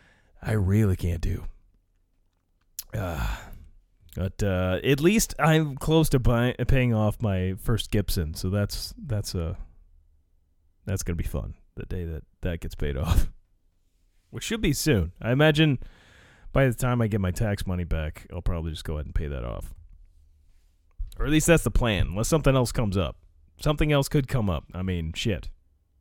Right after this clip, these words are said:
There's, uh, <clears throat> could get sick for another month or something and then just, uh, <laughs> end up going to the hospital or something. And, you know, having all kinds of bills, that could be a problem. That's, uh,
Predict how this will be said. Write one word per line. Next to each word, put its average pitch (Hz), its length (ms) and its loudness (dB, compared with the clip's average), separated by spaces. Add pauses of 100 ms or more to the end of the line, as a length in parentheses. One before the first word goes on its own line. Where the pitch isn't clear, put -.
(1500)
There's, 90 280 -4
uh, 82 340 -2 (1400)
<clears throat> - 40 2 (880)
could 92 160 -4
get 87 320 0
sick - 380 2
for 117 120 0
another 90 260 2
month 95 300 2
or 98 80 4
something 92 340 0
and 92 200 2
then 92 140 2
just, 90 340 -4
uh, 92 280 2 (540)
<laughs> - 520 -14
end 143 140 4
up 143 140 2
going 139 200 6
to 120 60 2
the 90 120 0
hospital 127 460 2
or 131 80 2
something. - 400 2 (520)
And, 107 140 0
you 107 60 2
know, 87 360 2
having 104 260 0
all 104 100 2
kinds 113 240 0
of 82 120 -4
bills, 104 320 4
that 113 140 0
could 92 160 -4
be 87 100 0
a 78 60 -4
problem. 76 380 -4 (480)
That's, - 320 -12
uh, 87 220 -4